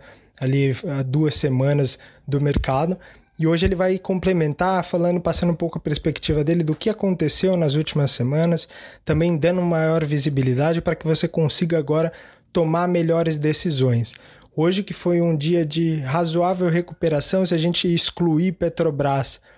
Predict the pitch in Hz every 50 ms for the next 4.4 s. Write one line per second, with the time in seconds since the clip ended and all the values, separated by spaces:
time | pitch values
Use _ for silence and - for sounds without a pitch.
0 | _ _ _ _ _ _ - 135 147 151 151 - - 165 170 190 196 175 - 143
1 | 135 147 - - 160 143 143 135 131 - - 147 135 135 131 131 131 135 131 -
2 | 143 131 - - - 131 135 131 - - 139 131 - 135 120 - - 151 151 139
3 | - - - - - _ _ - 131 117 - 170 156 147 - - 143 135 120 139
4 | 123 - - 175 180 190 185